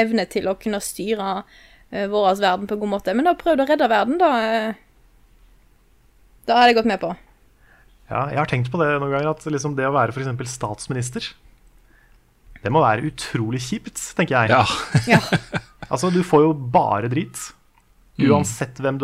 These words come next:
Speaker 2: er, og hva du mener, og hva du står for. U-, liksom, uansett hvor, eh, mye eller få, eh, ting man, man kan ta deg på. Så det må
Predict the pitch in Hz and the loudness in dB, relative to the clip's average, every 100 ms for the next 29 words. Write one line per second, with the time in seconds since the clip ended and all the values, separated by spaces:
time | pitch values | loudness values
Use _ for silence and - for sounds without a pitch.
0 | 139 139 139 135 135 135 131 135 131 131 | 4 4 2 0 -2 -2 -2 -2 -2 -2
1 | 131 120 156 143 135 - - - 139 139 | -4 -2 -4 -4 -8 -12 -18 -12 -8 -6
2 | 135 127 123 123 127 120 113 117 117 117 | -4 -4 -4 -6 -4 -2 -2 -2 -4 -4
3 | 117 117 _ 131 120 110 113 117 117 117 | -8 -10 _ -6 -2 0 0 -2 -2 -2
4 | 120 120 - - _ _ 127 123 123 123 | -2 -4 -10 -20 _ _ -8 -6 -4 -4
5 | 120 113 117 117 - _ _ - - - | -6 -8 -14 -20 -20 _ _ -20 -20 -20
6 | - - 127 127 131 123 - - 135 127 | -20 -10 -6 -4 -6 -8 -10 -10 -8 -6
7 | 135 135 113 156 170 - - - _ - | -2 2 2 0 -4 -10 -20 -20 _ -20
8 | _ _ _ _ - - 151 131 123 107 | _ _ _ _ -14 -12 -8 -6 -4 -4